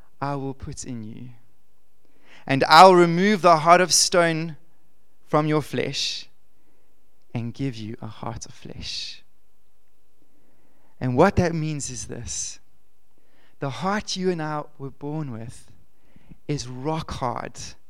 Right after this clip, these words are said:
towards the Lord. It's another way of saying we are born stiff-necked to God. We don't want to bow to him.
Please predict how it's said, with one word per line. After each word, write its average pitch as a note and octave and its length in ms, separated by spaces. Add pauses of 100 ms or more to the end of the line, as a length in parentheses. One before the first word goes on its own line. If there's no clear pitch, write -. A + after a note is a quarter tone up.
(160)
towards A#2+ 440
the B2+ 120
Lord. - 380 (2750)
It's - 100
another E3+ 240
way D#3 260
of C3 120
saying A#2 520 (120)
we C3+ 160
are C3 160
born C3 500
stiff-necked - 960 (1040)
to - 140
God. - 380 (1200)
We A#2+ 300
don't A#2+ 180
want A#2 120
to A2+ 80
bow - 220
to - 160
him. A#2+ 260